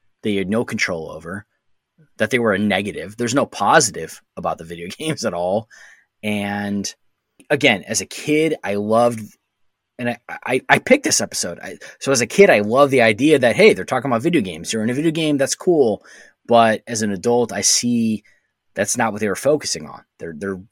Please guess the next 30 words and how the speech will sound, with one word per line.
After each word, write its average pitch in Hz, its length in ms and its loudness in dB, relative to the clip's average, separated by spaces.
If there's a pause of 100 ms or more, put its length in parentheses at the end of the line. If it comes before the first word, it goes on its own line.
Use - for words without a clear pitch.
focus 151 360 4
really 117 360 4
was 107 340 2
about 95 540 -2 (1080)
the 101 80 -4
negatives 95 800 -4 (160)
of 101 120 -10
video 85 200 -8
games. 69 460 -20 (320)
And 87 480 -14
I 95 80 -12
can't, - 400 -8 (420)
unfortunately, 98 640 -6
get 95 160 -4
over 135 180 -2
that 85 220 -6
because 95 420 -6 (280)
he - 180 -6
beat 160 320 -8
the 120 80 -6
game 120 680 -2 (160)
and 113 280 -2
he's 160 200 -2
punished 226 580 -2
for 92 300 -8
it. - 220 -12
It's 113 220 -6
like, 120 280 2 (800)
man, 113 600 2 (280)
like, 98 280 -8